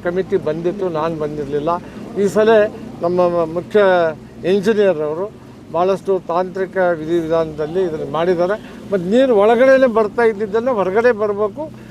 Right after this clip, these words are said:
ಮತ್ತು ಕೆಳಗಡೆ ಹೋಗ್ಬೇಕು ಅನ್ನೋದು ಒಂದು ಹೊಸ, ಆ, ತಂತ್ರಜ್ಞಾನವನ್ನು ಕೂಡ ಉಪಯೋಗ ಮಾಡಿಕೊಂಡಿದ್ದಾರೆ. ಒಟ್ಟಾರೆಯಾಗಿ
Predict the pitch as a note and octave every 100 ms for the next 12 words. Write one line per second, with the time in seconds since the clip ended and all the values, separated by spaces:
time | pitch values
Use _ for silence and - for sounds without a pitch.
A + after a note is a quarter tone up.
0 | - - G#3 G#3+ A3+ G3+ G#3 A3 A3+ G3
1 | G#3 F#3+ G3+ G3 G3+ G3+ G3 G3+ F#3 E3+
2 | E3 G3 F#3+ F3+ - - - - E3+ E3+
3 | E3+ D#3+ E3 E3 E3 F#3+ D#3+ F3 F3 E3+
4 | E3 D#3+ F3 E3+ D#3 C#3 F3 D#3 C#3+ E3
5 | D#3 D#3+ D3 C#3+ D3+ F3+ - - - -
6 | E3+ G#3+ A#3 A3+ A3 G#3 G#3